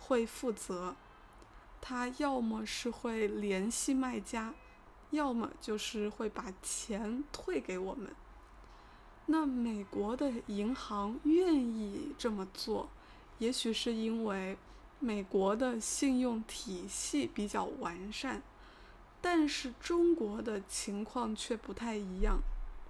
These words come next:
在当时，中国的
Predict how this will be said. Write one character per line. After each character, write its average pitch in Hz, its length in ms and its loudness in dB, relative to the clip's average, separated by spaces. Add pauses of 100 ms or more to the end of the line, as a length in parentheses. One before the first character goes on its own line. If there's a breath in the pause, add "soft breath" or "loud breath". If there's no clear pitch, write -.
(960)
在 240 240 0
当 269 400 -2
时， 196 440 -2 (520 loud breath)
中 320 300 8
国 208 240 4
的 247 240 -2